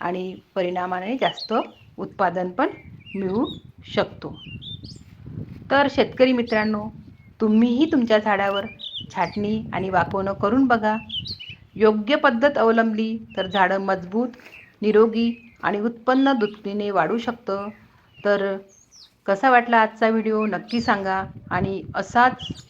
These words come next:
आणखी प्रत्यक्ष अनुभवावर आधारित व्हिडिओ पाहण्यासाठी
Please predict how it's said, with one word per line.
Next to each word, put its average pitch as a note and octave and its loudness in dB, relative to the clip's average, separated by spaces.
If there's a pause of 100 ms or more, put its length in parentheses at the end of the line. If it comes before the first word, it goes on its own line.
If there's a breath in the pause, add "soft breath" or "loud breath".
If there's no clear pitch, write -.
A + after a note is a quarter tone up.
(120)
आणखी G3+ -4
प्रत्यक्ष A#3+ 0
अनुभवावर G3 2
आधारित F#3 -2
व्हिडिओ F#3 -4
पाहण्यासाठी A3+ -2